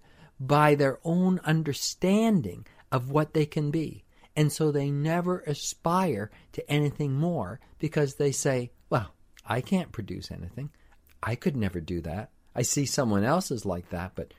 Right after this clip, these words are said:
but I could never be like that." It's as if the earth is trying to form itself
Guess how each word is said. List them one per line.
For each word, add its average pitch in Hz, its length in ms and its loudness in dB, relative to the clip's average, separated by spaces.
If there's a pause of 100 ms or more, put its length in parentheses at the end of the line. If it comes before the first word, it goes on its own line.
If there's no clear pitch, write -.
(140)
but 98 140 2
I 120 180 0
could 135 220 -2
never 87 240 -2
be 85 160 -8
like 78 280 -12
that." 78 240 -12 (520)
It's 180 160 -2
as 170 200 2
if 214 220 2 (240)
the - 220 -4
earth 185 320 0
is 127 160 -2
trying 160 540 0 (400)
to - 160 -2
form 185 480 4
itself 139 560 0